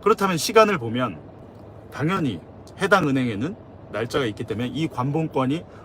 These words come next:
언제 와서 누구에게 지급됐는지 아는데, 중요한 것은 오천만 원이 통째로 묶여있는 이 관봉권을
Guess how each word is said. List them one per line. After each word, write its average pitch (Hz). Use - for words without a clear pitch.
언제 165
와서 147
누구에게 185
지급됐는지 123
아는데, 104
중요한 214
것은 202
오천만 220
원이 196
통째로 247
묶여있는 170
이 139
관봉권을 147